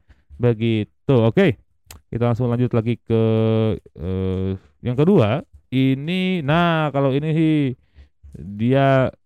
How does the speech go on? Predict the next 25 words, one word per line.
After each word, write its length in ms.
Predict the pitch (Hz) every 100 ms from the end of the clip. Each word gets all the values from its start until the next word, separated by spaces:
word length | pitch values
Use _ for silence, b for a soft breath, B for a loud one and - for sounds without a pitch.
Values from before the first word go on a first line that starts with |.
| _
apa, 320 | - 110 135 131 - - - _ _ _ _ _ _ _
eh, 560 | 101 101 104 101 101 101
ngirimin 400 | 120 131 135 123
press 160 | 123
release 240 | 123 143 139
karena 320 | - 117 127
ketemu 320 | 120 123 120
saya 240 | 117 120 117
di 160 | 110
Titik 180 | 101 -
Chaos 300 | 107 104 98
kemarin. 480 | 104 101 104 113 113 _ _ _ -
Eh, 160 | -
si 160 | - 98
Gilang 480 | 104 110 110 110 110
ini 160 | 127
adalah 320 | 120 113 117 -
Kal 400 | - 180 196 190 _ _ _ _ -
yang 240 | 139 151 151
merilis 800 | 147 147 147 143 156 175 180 -
single 720 | 151 143 143 139 135 131 131
terbarunya, 640 | 123 110 139 127 90 117 - -
eh, 400 | 92 92 87 90
berjudul, 880 | 80 85 90 95 101 113 110 110 -
bukan, 400 | - - 135 151